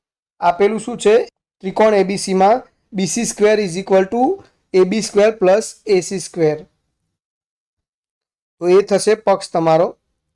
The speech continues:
હવે સાધ્ય જોઈએ. તો જો આ પ્રમાણેનું વિધાન આપેલું હોય કે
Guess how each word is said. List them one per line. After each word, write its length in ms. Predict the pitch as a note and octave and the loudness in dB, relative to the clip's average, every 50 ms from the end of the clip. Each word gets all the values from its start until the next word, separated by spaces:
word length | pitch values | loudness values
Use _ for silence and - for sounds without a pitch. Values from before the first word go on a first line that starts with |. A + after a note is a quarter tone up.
| _ _ _ _ _ _ _ _ _ _ _ _ _ _ _ _ - | _ _ _ _ _ _ _ _ _ _ _ _ _ _ _ _ -12
હવે 240 | D#3 D#3+ D#3+ F#3+ G3+ | -8 -2 0 0 0
સાધ્ય 400 | G3 - F#3 F#3 F3+ F3+ G#3+ G#3 | 2 2 2 2 2 2 0 0
જોઈએ. 400 | F3 F#3 F#3+ F#3 F#3 G3 G#3+ A3+ | 0 0 -2 0 0 0 0 -2
તો 420 | A3+ - - F#3+ F#3+ F#3+ G3 G3+ | -2 -6 -4 -2 0 0 0 0
જો 160 | F#3+ E3 F#3 | 0 2 0
આ 280 | G3 G#3+ - F#3 F#3+ G#3 | 0 2 2 2 2 2
પ્રમાણેનું 580 | G#3 G#3 G#3+ G#3 G#3 G#3 G#3 G#3+ G#3+ G#3+ G#3+ G#3 | 2 0 -2 -2 0 0 -2 -2 -4 -6 -6 -6
વિધાન 300 | G3 F3+ D#3+ G3+ G3+ G3 | -6 -2 0 0 2 2
આપેલું 400 | F#3 F3 F3+ G3+ G3+ G#3+ G#3+ F#3+ | 2 0 0 -2 -4 -2 -2 0
હોય 260 | F3 D#3+ D#3+ E3+ F#3 | 0 2 0 0 -2
કે 460 | - - F#3+ F#3 F#3+ G3 A4 A#4 - | -4 -6 -4 -4 -4 -4 -6 -8 -12